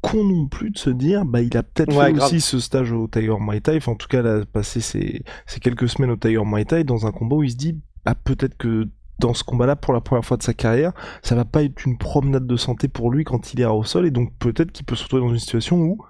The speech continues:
Speaker 1: bah, il va être obligé d'être debout durant plusieurs rounds, ou en tout cas plusieurs minutes, et face à un Gilbert Burns qui, lui, a énormément confiance en son anglaise, ça peut-être pas
Speaker 2: Ouais.
Speaker 1: mal de progresser aussi dans ce domaine. On a fait le tour, mon cher Rust.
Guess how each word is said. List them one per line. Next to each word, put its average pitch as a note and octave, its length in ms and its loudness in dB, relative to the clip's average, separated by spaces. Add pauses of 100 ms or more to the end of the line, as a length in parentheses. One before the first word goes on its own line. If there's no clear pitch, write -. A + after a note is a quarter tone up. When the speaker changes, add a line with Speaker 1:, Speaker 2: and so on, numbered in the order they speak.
(360)
Speaker 1:
bah, A2 100 2
il A#2 120 0
va B2+ 140 4
être F3 240 0
obligé C#3+ 340 2
d'être B2+ 220 -2
debout B2+ 420 -2
durant B2+ 300 0
plusieurs B2 400 -4
rounds, B2+ 340 0
ou A#2 100 0
en A2+ 60 -2
tout - 140 -10
cas C#3 160 2
plusieurs A#2+ 340 0
minutes, B2 400 0 (460)
et C#3 260 4 (240)
face - 340 0
à A#2+ 40 0
un A2 480 0
Gilbert A#2+ 340 0
Burns C3 260 0
qui, - 160 -16
lui, B2 200 0
a - 180 -2 (160)
énormément C3 480 0
confiance B2 540 -4
en A2+ 60 -2
son A2+ 220 -6
anglaise, A#2 440 0 (280)
ça - 120 -8
peut-être A2 200 -2
pas C3+ 120 0
Speaker 2:
Ouais. B2 80 2
Speaker 1:
mal D3 120 2
de B2+ 120 0
progresser G#2 360 -2
aussi F3 200 -2
dans D#3 120 2
ce C3+ 60 -2
domaine. B2+ 280 0 (480)
On B2+ 60 2
a C3+ 60 4
fait E3+ 140 2
le E3 60 -2
tour, C#4+ 180 2
mon G#3+ 120 2
cher D3 220 0
Rust. - 400 -4